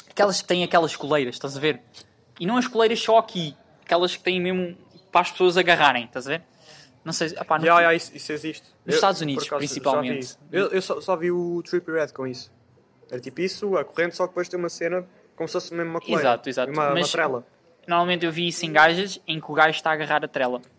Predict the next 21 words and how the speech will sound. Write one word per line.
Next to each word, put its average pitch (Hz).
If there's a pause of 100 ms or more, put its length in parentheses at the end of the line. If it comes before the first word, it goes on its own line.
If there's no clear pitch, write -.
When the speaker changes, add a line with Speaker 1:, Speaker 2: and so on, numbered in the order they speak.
Speaker 2:
Ya, 143
isso 160
já 165
é 147
uma 127
merda. 110
Isso 175
é 220
uma 202
merda 190
e 190
que -
dá 175
Speaker 1:
Opa, 180
Speaker 2:
superioridade 202
ao 165
homem. 131
Dá, 320
tipo, 349
Speaker 1:
mongoloide, 302
mongoloide! 185